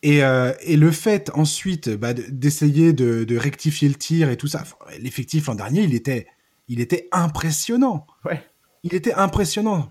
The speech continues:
Speaker 1: C'est, franchement, moi, j'ai été, j'ai été absolument, euh, halluciné de les voir s'écrouler comme ça face à Miami. Après, Miami était,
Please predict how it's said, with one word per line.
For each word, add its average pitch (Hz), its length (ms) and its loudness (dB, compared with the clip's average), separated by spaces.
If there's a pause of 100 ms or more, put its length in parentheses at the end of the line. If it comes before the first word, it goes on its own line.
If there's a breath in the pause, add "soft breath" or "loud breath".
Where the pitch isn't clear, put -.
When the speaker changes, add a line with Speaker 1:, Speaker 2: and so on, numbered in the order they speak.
Speaker 1:
C'est, 123 580 -2 (680 soft breath)
franchement, 165 400 0
moi, 151 160 4
j'ai 120 140 0
été, 131 260 -2
j'ai 120 160 -2
été 127 320 0
absolument, 123 840 0
euh, 98 440 -8 (580)
halluciné 143 640 0
de 160 100 4
les 117 140 2
voir 151 220 -2
s'écrouler 143 500 0
comme 120 180 -4
ça 185 180 -4
face 135 240 -6
à 127 40 -2
Miami. 185 400 4
Après, 180 240 0
Miami 160 520 4
était, 156 500 0